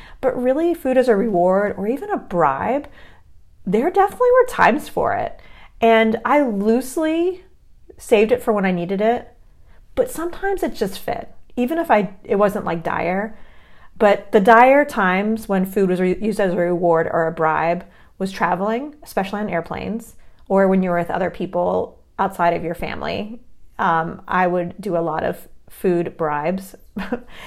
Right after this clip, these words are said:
And then sick days. So if some kid needed to take medicine, I had one in particular that was really hard to convince to take medicine. There was a time, probably five, six years ago,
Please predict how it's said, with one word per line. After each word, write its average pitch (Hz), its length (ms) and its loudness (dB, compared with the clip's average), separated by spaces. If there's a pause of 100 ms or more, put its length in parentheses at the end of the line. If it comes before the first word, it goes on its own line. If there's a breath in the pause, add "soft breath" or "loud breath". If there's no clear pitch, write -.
(140 loud breath)
And 226 280 10
then 247 400 2
sick - 240 -6
days. 156 340 0
So 175 460 2
if 175 100 -2
some 180 280 -4
kid 175 200 -4
needed 165 240 -4
to - 80 -18
take 180 220 -8
medicine, 214 600 -2 (500 loud breath)
I 185 80 -8
had 180 160 -2
one 175 220 0
in 180 60 -4
particular 180 480 -2
that 147 160 -6
was - 160 -8
really 185 840 0
hard 139 800 0
to 190 120 -6
convince 160 380 -8
to 170 80 -10
take 156 280 -6
medicine. 160 600 -6 (600 loud breath)
There 190 160 0
was 175 140 0
a 175 40 -2
time, 156 600 -4 (200)
probably 196 640 -6 (800)
five, 160 520 2
six - 240 -8
years 165 180 -2
ago, 156 440 -2